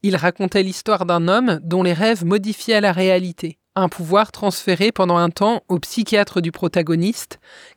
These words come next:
grâce à un appareil appelé amplificateur. Étrange comme le temps qui passe modifie la relation qu'on a avec une œuvre.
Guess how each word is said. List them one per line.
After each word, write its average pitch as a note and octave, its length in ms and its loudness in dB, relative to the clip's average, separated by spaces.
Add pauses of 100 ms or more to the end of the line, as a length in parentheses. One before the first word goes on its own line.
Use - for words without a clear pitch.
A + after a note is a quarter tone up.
grâce G#3+ 400 2
à F#3 40 2
un F#3+ 120 2
appareil F#3+ 640 2
appelé F#3 460 0 (140)
amplificateur. F3+ 1120 -4 (1200)
Étrange G3 540 2
comme F3 240 0
le F3+ 100 4
temps - 240 0
qui - 140 -6
passe F#3+ 380 0
modifie F#3 440 -2
la G3+ 120 0
relation F3+ 460 0
qu'on F#3 240 -2
a F3+ 80 4
avec E3+ 320 0
une F3+ 120 0
œuvre. E3 420 0